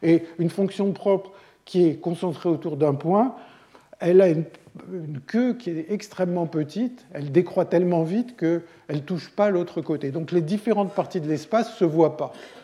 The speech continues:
Donc, le spectre est poissonien parce que, euh, si je coupais mon, mon réseau en morceaux,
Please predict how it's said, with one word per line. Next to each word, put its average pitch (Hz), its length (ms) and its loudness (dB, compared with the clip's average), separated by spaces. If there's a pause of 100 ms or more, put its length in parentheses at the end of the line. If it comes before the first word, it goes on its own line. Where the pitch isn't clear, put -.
(220)
Donc, 165 340 -2 (560)
le 170 160 -2
spectre 202 380 0
est 160 40 2
poissonien 175 600 0
parce - 400 -8
que, 240 240 0 (680)
euh, 156 140 -4 (240)
si 208 420 -2
je 165 80 2
coupais 226 380 2
mon, 156 360 0 (560)
mon 151 280 -8
réseau 170 280 0
en 151 120 0
morceaux, 196 600 -2